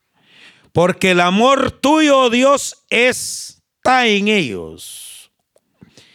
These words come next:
Y yo comparto con ellos esta noche en este culto, elevándote la alabanza y la adoración. Te damos gracias y te bendecimos. Te bendecimos, Señor.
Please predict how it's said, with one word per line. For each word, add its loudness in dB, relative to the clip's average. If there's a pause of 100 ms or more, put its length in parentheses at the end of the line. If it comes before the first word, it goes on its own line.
(360)
Y -4
yo 0
comparto 0
con -2
ellos 0
esta -2
noche -2
en -6
este -8
culto, -2 (1200)
elevándote 0
la -2
alabanza -2
y -4
la -4
adoración. -8 (1200)
Te -4
damos 2
gracias -2
y -4
te -4
bendecimos. -6 (1120)
Te -4
bendecimos, -2
Señor. -6